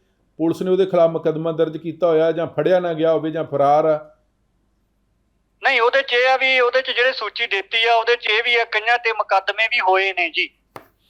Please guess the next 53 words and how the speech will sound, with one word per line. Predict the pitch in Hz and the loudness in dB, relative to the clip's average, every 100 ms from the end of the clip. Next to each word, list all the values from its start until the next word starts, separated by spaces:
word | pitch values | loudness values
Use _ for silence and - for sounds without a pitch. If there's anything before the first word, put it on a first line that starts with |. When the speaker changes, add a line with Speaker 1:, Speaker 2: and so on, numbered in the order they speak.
| _ _ 156 | _ _ 0
Speaker 1:
ਇਹ | 196 | 0
Speaker 2:
ਤੇ | |
Speaker 1:
ਵਾਲੀ | 208 202 208 | 2 2 2
Speaker 2:
ਪਰ | 226 | 0
Speaker 1:
ਜਿਹੜੀ | 214 214 | 0 0
Speaker 2:
ਫਿਰ | 226 240 | -2 -2
ਵੀ | 240 | 0
ਉਹ | 247 | 0
ਬੰਦੇ | 220 208 226 | 0 -2 -2
ਹਟੇ | 190 220 226 | -2 -2 -2
ਨਹੀਂ, | 240 | 0
ਉਹ | 240 | 0
ਵੇਚ | 233 226 | 0 -2
ਰਹੇ | 233 226 | -2 0
ਆ | |
ਫਿਰ | 202 220 | -2 -2
ਵੀ | 226 | -2
ਦੁਬਾਰਾ | 185 156 143 - _ 147 | 0 2 0 -6 _ -10
Speaker 1:
ਅੱਛਾ, | - | -2
Speaker 2:
ਉਹਦੇ | 190 185 | -2 0
Speaker 1:
ਜੇ | |
Speaker 2:
ਤਰੀਕੇ | 208 196 196 | -4 -4 -2
ਨਾਲ | 190 | -2
ਚੱਲ | 202 175 170 | 0 -2 0
ਰਿਹਾ | 175 | -2
ਕੰਮ | 160 156 | 0 -2
ਉਹਨਾਂ | 156 131 | -2 -2
ਦਾ। | |
Speaker 1:
ਜੋ | 147 165 | -2 -4
ਤੁਸੀਂ | 165 156 175 | -4 -6 -6
ਸੂਚੀ | 160 147 160 | -6 -6 -6
ਬਣਾਈ, | 156 160 160 147 - _ 127 | -6 -6 -8 -10 -18 _ -12
ਜੋ | 139 151 | -8 -8
ਸੀ | - 147 | -8 -8
ਐਮ | 147 | -4
ਸਾਹਿਬ | 151 160 165 | 2 2 2
ਨੂੰ | 156 | -6
ਦੇਣੀ | 131 135 147 | -6 -6 -8
ਸੀ | 135 | -12
ਤੁਸੀਂ, | 127 117 127 156 - _ _ _ _ - | -12 -12 -12 -14 -16 _ _ _ _ -8
ਕੀ | 185 | -2
ਹੁਣ | 208 214 208 | 0 0 0
ਫਿਰ | 175 | 0
Speaker 2:
ਹਾਂਜੀ, | 214 220 | 0 0
ਹਾਂਜੀ। | 240 220 175 | -2 -6 -10
Speaker 1:
ਜਿਨ੍ਹਾਂ | 147 170 202 | -4 -2 -2
ਨੇ | 202 | -2
ਤੁਹਾਨੂੰ | 196 196 170 160 | -2 -2 -2 -4
ਡਿਟੇਨ | 160 165 180 | -4 -4 -4
ਕੀਤਾ | - 165 170 | -6 -6 -2
ਐਸ | 165 147 - | -2 -2 -4
ਪੀ | 165 | -4
ਹੈੱਡਕੁਆਟਰ, | 143 127 127 120 110 104 | -2 -4 -6 -6 -8 -14